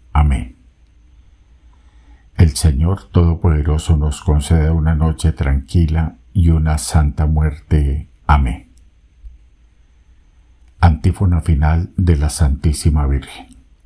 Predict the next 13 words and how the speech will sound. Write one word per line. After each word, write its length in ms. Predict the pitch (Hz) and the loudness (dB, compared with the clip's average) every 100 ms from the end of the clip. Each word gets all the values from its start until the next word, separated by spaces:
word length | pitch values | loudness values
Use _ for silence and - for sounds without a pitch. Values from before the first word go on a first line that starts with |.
| - - _ _ _ _ - _ - | -20 -20 _ _ _ _ -20 _ 0
Madre 440 | 87 82 87 85 | 4 4 2 0
del 220 | 85 78 73 | 0 0 -2
Redentor, 760 | 78 73 73 - 82 82 92 87 | 0 0 -2 0 0 2 -2 0
Virgen 420 | 87 82 - 82 | 2 2 2 0
fecunda, 760 | 78 71 67 80 80 78 80 87 - _ _ _ | 0 -2 0 0 0 0 -4 -6 -14 _ _ _
puerta 400 | 95 90 85 95 | 2 2 2 0
del 160 | 82 71 | 0 0
cielo 460 | - 87 78 78 | 0 2 2 0
siempre 420 | 76 - 76 76 80 | -2 0 0 0 0
abierta, 580 | 78 78 80 90 80 | 2 0 -2 -2 -2
estrella 640 | 73 71 - 76 78 76 76 | 0 -2 0 0 2 0 0
del 180 | 76 | 0
mar. 440 | 71 69 67 - | 0 -2 -4 -10